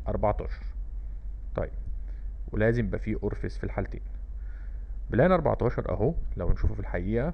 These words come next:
بقى بيبقى كده، ادي الترومبه اهي لو راسيه نتيجه السرعه العاليه، فبقى عايز اضمن دايمًا في flow وابقى شايفه بعيني، فاحط الخطين، اخد من خط الطرد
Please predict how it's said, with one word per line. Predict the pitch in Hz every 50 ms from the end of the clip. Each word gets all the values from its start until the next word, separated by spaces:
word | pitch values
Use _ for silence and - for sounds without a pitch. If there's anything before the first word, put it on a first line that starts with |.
| - -
بقى | 98 98
بيبقى | 95 101 98 - -
كده، | - - 95 113 143 175 - - - - - - - -
ادي | - 101 98 -
الترومبه | - - - 104 101 98 95
اهي | 95 98
لو | 101 95 90
راسيه | 90 - - - - 92 98 107 127 156 - - - - - - - - - - - - - - - - - - - - - - - - - -
نتيجه | 90 - 87 -
السرعه | - - - 107 98 95 90
العاليه، | 87 87 87 101 113 123
فبقى | 120 - 101 - 87
عايز | 92 95 101 104
اضمن | 104 101 - 104 92 90
دايمًا | 98 101 101 101 95
في | 95 - 104
flow | 98 - - 101 104 120 147 156 -
وابقى | 95 92 - - -
شايفه | - 107 104 - -
بعيني، | 90 87 82 87 98 107 131 165 165 - - - - - - - - -
فاحط | - 90 - 110 110 - - -
الخطين، | - - - 101 - - - - - - - - -
اخد | 110 104 - - 92
من | 95 98 98 95
خط | - - 107 - - - -
الطرد | - - - 107 139 196 190